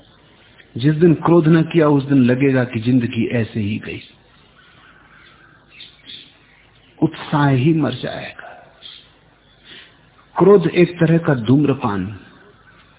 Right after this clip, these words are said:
हो जाएगा, उससे उत्तेजना मिलेगी, नशा चढ़ेगा, लगेगा जीवित, रस मालूम होगा।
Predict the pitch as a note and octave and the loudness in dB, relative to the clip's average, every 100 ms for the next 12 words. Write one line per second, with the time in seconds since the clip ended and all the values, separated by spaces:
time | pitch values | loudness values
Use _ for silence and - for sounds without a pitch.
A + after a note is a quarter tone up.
0 | _ _ _ _ _ _ _ - G#2+ A2 | _ _ _ _ _ _ _ -10 -8 -8
1 | - - - - _ - _ _ _ _ | -10 -14 -18 -20 _ -20 _ _ _ _
2 | - C#3 - D3 C#3+ - A#2+ C#3 C3 G#2 | -16 -14 -4 -4 -2 -2 0 0 0 -2
3 | G#2 F#2 - - - _ _ _ _ - | -4 -10 -14 -16 -18 _ _ _ _ -20
4 | - A#2 B2 - C3+ - G#2 G2+ - - | -6 0 0 0 -4 -4 -10 -12 -14 -18
5 | - - - _ - - - _ - - | -20 -20 -20 _ -20 -20 -20 _ -20 -20
6 | - _ _ _ _ _ _ _ - - | -20 _ _ _ _ _ _ _ -20 -10
7 | G#2+ C#3+ D#3 C#3+ B2 G#2 D3 D#3 D#3 - | 0 6 6 8 4 4 2 6 4 2
8 | - - - _ _ - - - - - | -16 -20 -20 _ _ -20 -20 -20 -20 -20
9 | _ - - - - _ _ - - - | _ -20 -20 -20 -20 _ _ -20 -20 -20
10 | - - D3+ F3+ - F#3 F#3 E3+ C3 A#2+ | -20 -2 2 2 4 4 6 6 4 2
11 | A#2 - | -2 -12